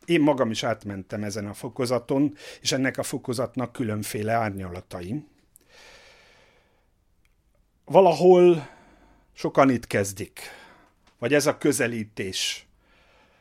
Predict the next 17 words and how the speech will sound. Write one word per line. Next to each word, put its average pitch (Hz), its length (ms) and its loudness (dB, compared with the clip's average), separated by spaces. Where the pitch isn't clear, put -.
Jézus 135 300 -2
Krisztusnak, 135 640 -6
mint 123 160 -10
személyes 120 500 -4
megváltónak 107 800 -6
a 117 60 -6
megismerése 101 920 -8
felé. 95 500 -8
De 156 540 -2
tudjuk, 151 280 0
hogy 139 160 -2
az 127 100 0
üdvösség 123 580 -2
kegyelemből 98 720 -4
van. 80 260 -16
Az 117 140 -12
nem 156 260 -2